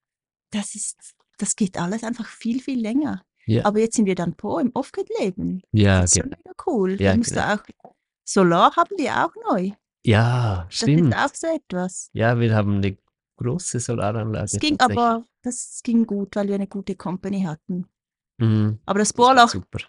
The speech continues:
Speaker 1: da bohren sie einfach ein Loch in den Boden. Bei uns mussten sie siebzig Meter bohren.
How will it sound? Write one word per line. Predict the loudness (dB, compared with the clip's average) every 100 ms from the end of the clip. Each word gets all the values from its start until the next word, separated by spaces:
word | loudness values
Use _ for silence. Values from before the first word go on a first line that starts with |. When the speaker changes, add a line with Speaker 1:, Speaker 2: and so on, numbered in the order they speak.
| _
Speaker 1:
da | -2 -2 -4 _ _
bohren | -4 2 6 6
sie | 6
einfach | 4 4 0
ein | 0
Loch | 0 -2 -2
in | 0
den | 2
Boden. | 2 0 -2 -6 -8 _ _ _ _ _ _ _ _ _ _ _ _ _
Bei | 0
uns | 2 2
mussten | 0 -2 -2 -2
sie | -4 -6
siebzig | -2 -4 -2 -6 -2
Meter | -4 -2 -6
bohren. | -6 -6 -4 -2 -2 -4